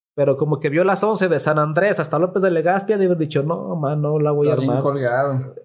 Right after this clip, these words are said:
Speaker 1: Te voy a poner que sí a todo, yo, no diga más.
Speaker 2: No
Speaker 1: Vámonos.
Speaker 2: mames, güey.
Speaker 1: Entonces, desde ahí dije, "Esto va pa' bien". <laughs> Aquí ya me, y tuve con buena suerte.
Speaker 2: Es una señal de que sí me quedo.
Speaker 1: Eh, sí.
Speaker 2: ¿Llegaste a ser operador de al-, algún camión de bomberos?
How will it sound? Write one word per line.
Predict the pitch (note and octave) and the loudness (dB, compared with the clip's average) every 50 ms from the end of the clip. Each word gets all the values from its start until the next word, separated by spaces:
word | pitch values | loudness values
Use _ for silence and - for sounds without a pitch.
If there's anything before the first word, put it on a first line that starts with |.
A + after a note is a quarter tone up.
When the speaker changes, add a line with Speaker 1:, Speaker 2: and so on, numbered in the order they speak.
| _ | _
Speaker 1:
Te | - E3 | 0 0
voy | F3+ A3 | 0 2
a | G#3 | 2
poner | C4 A3 A3+ G#3+ | 0 0 0 0
que | A3 G#3+ | 0 -4
sí | F#3+ A3 | 0 2
a | A#3+ A#3+ A#3+ | 0 0 2
todo, | F#3 F3+ F3+ F#3 G3 G3 | 2 2 2 4 2 2
yo, | F#3+ G#3 F3+ F#3 | 2 2 2 2
no | E3+ G3 G#3 | 2 2 2
diga | G#3+ G#3 A3+ A3 | 2 2 2 2
más. | F3 E3+ E3+ F3 E3+ E3+ - - - - - - | 2 2 2 2 0 0 -6 -16 -20 -20 -14 -6
Speaker 2:
No | G3+ E3 D3+ | -2 2 2
Speaker 1:
Vámonos. | D#3 F3+ F3+ F3+ E3+ D#3+ | 2 2 2 2 2 2
Speaker 2:
mames, | D3 C#3+ D3+ D#3 D#3 D#3 D3+ D3 C#3+ C#3 | 2 0 0 -2 -2 -2 -2 -4 -4 -4
güey. | C#3+ C#3+ C#3 C#3+ - - D#3 | -4 -6 -6 -6 -12 -12 -4
Speaker 1:
Entonces, | C#3 C3 B2+ - D#3+ C#3+ D3 C#3 E3 E3+ E3 D3 C3 - - - _ _ _ | -2 -2 0 2 0 0 0 2 2 2 2 2 0 -2 -4 -8 _ _ _
desde | - D3+ D3+ C#3 D3+ D3 D3 C3 C3 C#3 C3+ | -20 -16 -6 -2 0 0 0 0 0 2 2
ahí | C3 C#3+ D3 D#3 D#3+ D#3+ | 2 2 2 0 0 0
dije, | D3 C#3+ - - A#2+ | 0 -2 0 2 0
"Esto | B2 B2 - D3+ C#3+ | 0 2 0 -2 0
va | C#3 C#3 | 0 0
pa' | - D3 | 0 0
bien". | C3 B2+ A#2+ B2 C3 C3 C#3+ | 2 2 2 2 2 2 0
<laughs> | D#3+ D3+ D#3 D#3+ | 0 -2 0 0
Aquí | G3+ F#3+ G3 G#3 G#3 | -2 0 2 2 2
ya | G#3 A3+ | 2 2
me, | A3+ A3 G3+ F3+ - - - - - - - - | 2 2 0 0 -4 -8 -16 -18 -20 -20 -12 -10
y | C3+ B2+ | -10 -10
tuve | - - D#3 E3 F3 E3+ | -4 0 0 0 0 0
con | - D3 | -2 -2
buena | D3 D3+ D#3+ F3 | 0 2 2 2
suerte. | E3+ - D3+ D#3 D#3+ D#3+ E3 D3+ C#3 C#3 | 2 2 2 2 2 2 0 -2 0 -2
Speaker 2:
Es | C#3 C#3+ | -2 -2
una | D3+ D#3 | 0 0
señal | D3 D3 C3+ C3+ C#3+ | 0 0 0 0 0
de | D3 D3 | -2 -2
que | C#3+ | -2
sí | C3 C3+ | -4 -2
me | D3 C#3+ C3 | -2 -4 -4
quedo. | C3+ C#3 C3 C3 C3+ C3 C3 | -2 -2 0 0 2 0 2
Speaker 1:
Eh, | C#3+ D3 | 0 0
sí. | C3 - - D3+ D#3 D#3+ E3 D#3 D#3 - - | 0 2 2 2 2 2 0 -2 -4 -10 -2
Speaker 2:
¿Llegaste | D3+ D3+ D#3 E3+ F3+ | 0 0 2 2 2
a | F#3+ | 2
ser | G#3 G#3+ | 2 2
operador | G3+ G#3 F3 C#3+ C#3 C#3+ D3+ | 2 2 2 2 2 2 2
de | E3 F3+ F3+ F3 E3 D#3 C#3+ C3 | 2 2 0 2 2 2 2 0
al-, | B2+ B2+ C3 C3 B2+ B2+ B2+ | 0 -2 -2 -6 -8 -6 -2
algún | B2+ C3 C#3 C#3+ | -2 0 0 0
camión | D3 E3 E3 E3 | -2 -4 -4 -2
de | E3+ | -2
bomberos? | D#3+ C3+ B2+ C3 A#2 - - - | 0 0 0 0 -2 -4 -6 -10